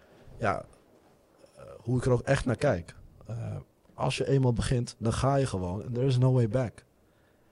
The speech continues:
En als je dan op je bek gaat, dan ga je op je bek, maar dan sta je weer op.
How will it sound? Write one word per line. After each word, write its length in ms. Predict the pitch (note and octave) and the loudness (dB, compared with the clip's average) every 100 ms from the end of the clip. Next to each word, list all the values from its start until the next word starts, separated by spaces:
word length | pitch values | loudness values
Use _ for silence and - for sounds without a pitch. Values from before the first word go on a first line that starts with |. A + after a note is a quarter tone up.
| _ _ | _ _
En 160 | - D3+ | -2 0
als 100 | E3 | 0
je 60 | |
dan 80 | F#3 | 0
op 60 | F3 | -2
je 80 | |
bek 180 | F3 F3 | 2 0
gaat, 140 | - F3 | 0 -4
dan 100 | A#3+ | -2
ga 60 | |
je 60 | E3 | -4
op 80 | - | -4
je 60 | |
bek, 160 | D3+ C3+ | 0 0
maar 100 | B2+ | 0
dan 80 | - | -2
sta 140 | D3 | 2
je 80 | C#3 | 2
weer 120 | C#3 | 4
op. 180 | B2 | 2